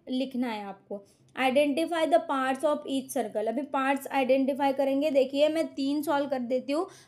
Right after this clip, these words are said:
बाकी के आप खुद करेंगे ताकि आपकी प्रैक्टिस भी हो। तो डायमीटर क्या होता है? हमेशा सेंटर से पास होता है और बाउंड्री के दो पॉइंट्स को कनेक्ट करता है,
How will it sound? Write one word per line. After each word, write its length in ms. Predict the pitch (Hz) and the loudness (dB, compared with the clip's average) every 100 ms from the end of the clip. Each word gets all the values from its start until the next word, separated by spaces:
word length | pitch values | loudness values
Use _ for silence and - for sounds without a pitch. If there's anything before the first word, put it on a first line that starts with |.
| - | -2
बाकी 260 | 254 262 277 | 0 0 2
के 80 | |
आप 220 | 311 330 - | 2 2 -2
खुद 280 | 320 240 | -2 -2
करेंगे 480 | 262 247 214 214 233 | 0 -2 -2 -2 -2
ताकि 260 | 254 269 285 | 0 0 2
आपकी 240 | 277 339 | 2 0
प्रैक्टिस 520 | - 277 254 277 233 | 2 2 2 -4 -4
भी 120 | 214 226 | -4 -6
हो। 180 | 196 - - _ | -6 -12 -20 _
तो 60 | 262 | 2
डायमीटर 500 | 285 294 311 302 320 | 4 4 4 6 6
क्या 160 | 330 320 | 8 4
होता 220 | 311 311 | 4 2
है? 240 | 330 392 | 2 0
हमेशा 440 | 320 269 277 320 330 | 0 2 2 2 2
सेंटर 420 | 330 269 262 277 | 2 0 2 2
से 140 | 302 | 2
पास 340 | 302 269 262 285 | 0 0 0 0
होता 220 | 277 285 | 0 4
है 120 | 311 | 4
और 80 | 349 | 4
बाउंड्री 500 | 277 262 269 262 285 | 2 2 0 0 -2
के 180 | 320 339 | -2 -2
दो 200 | 269 285 | 0 0
पॉइंट्स 400 | 285 262 262 269 | 0 0 -2 -2
को 120 | 339 | 0
कनेक्ट 340 | 339 269 262 | 2 0 0
करता 280 | 247 233 202 | -4 -4 -6
है, 120 | 196 | -8